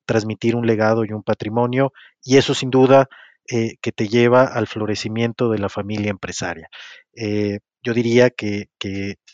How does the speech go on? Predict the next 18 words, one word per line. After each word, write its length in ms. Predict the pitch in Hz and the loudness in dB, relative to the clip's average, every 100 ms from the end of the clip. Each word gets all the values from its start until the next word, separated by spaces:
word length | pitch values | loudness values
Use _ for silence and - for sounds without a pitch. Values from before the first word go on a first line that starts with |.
| _ | _
esta 300 | - 110 - | -6 -2 -2
sería, 460 | - 117 143 135 120 - _ - | 0 -2 4 4 4 -4 _ -2
pues, 220 | 117 113 | 0 2
la 100 | 113 | -2
conclusión 640 | 104 - 101 - 117 117 117 _ _ | -4 -14 -12 -8 -8 -8 -10 _ _
o 100 | 110 | -8
una 220 | 120 123 | 0 2
de 80 | 104 | 2
las 140 | 101 | -2
conclusiones 560 | 107 - 104 110 110 - | -6 -14 -12 -10 -10 -10
que 80 | 101 | -12
me 80 | |
viene 160 | 101 104 | -10 -8
a 40 | |
la 80 | 104 | -8
mente 380 | 98 101 - 107 - - - - | -8 -10 -10 -12 -12 -20 -20 -16
en 200 | 101 101 | -8 -8
este 460 | - - 101 104 | -8 -8 -8 -8